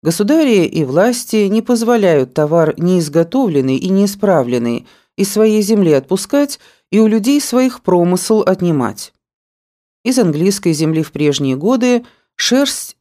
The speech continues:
баранью вываживали в другие государства, и оттого в английской земле многие люди обнищали было.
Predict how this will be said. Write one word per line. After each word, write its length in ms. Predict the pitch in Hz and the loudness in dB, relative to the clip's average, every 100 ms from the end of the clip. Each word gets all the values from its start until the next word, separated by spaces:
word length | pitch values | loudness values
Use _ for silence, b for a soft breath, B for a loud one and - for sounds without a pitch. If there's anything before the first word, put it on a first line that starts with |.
| - | -12
баранью 720 | 147 185 170 143 131 131 123 | 0 2 4 2 0 -2 -2
вываживали 760 | 139 190 151 135 123 147 160 196 | 0 0 2 0 0 0 0 0
в 80 | 202 | 0
другие 360 | 269 233 160 | 0 0 0
государства, 880 | 131 135 - 135 123 117 - 104 98 _ _ _ _ _ - | 0 -2 -2 0 0 -2 -8 -10 -12 _ _ _ _ _ 0
и 80 | |
оттого 320 | 175 170 185 202 | 0 2 2 2
в 60 | |
английской 500 | 180 175 196 196 185 | 2 0 0 0 -2
земле 380 | 170 175 180 190 | -2 0 2 2
многие 420 | 190 185 170 185 | 2 2 2 0
люди 240 | 180 185 180 | 2 2 0
обнищали 640 | 170 185 180 - 190 202 | 0 0 -2 2 2 2
было. 480 | 190 196 123 98 | 2 2 2 -2